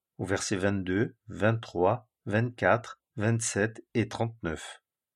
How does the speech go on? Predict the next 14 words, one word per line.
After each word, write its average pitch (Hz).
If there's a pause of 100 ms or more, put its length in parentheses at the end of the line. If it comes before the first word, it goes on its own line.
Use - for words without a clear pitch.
(560)
Ce -
trait 123
remarquable 110
doit 110
probablement 117
être 113
attribué 110
à 117
Joseph, 98
le 98
mari 101
de 104
Marie, 90 (520)
cette -